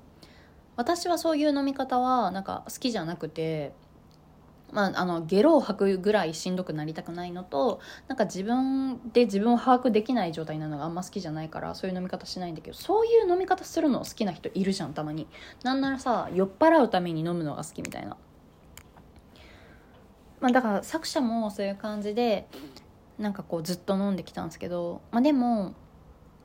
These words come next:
結論、この人はなんでそんな飲んでたかって言ったら、自分にずっと自信がないから、その酒を使って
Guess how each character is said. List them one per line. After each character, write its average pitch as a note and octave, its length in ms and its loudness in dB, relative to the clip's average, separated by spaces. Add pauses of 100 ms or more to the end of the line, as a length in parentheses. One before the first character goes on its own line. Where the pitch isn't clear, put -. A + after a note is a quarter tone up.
(540)
結 C4+ 220 2
論、 C#4+ 160 2
こ C4 120 -2
の E4+ 60 2
人 - 140 -4
は D#3+ 60 0
な F3 140 -2
ん G#3 40 2
で A#3+ 80 0
そ F4+ 140 -4
ん G4 40 -2
な F#4 80 2
飲 G4 120 -2
ん D4 40 0
で G3+ 60 0
た - 100 -8
か - 120 -8
っ - 20 -10
て - 80 -20
言 - 80 -12
っ - 40 -20
た - 100 -8
ら、 D#3+ 380 -4
自 G3 240 0
分 E4+ 280 0
に D#4 300 -4
ず F#3+ 140 -8
っ - 20 -14
と D4+ 220 -2
自 F#3+ 240 -6
信 E4 340 0
が D4+ 100 0
な C4 180 0
い D4 100 -2
か - 140 -10
ら、 E3+ 460 -8 (140)
そ - 180 -10
の F3+ 140 -4
酒 B3 560 -2
を D#4+ 160 2
使 - 280 -2
っ A#3+ 80 2
て A#3+ 400 0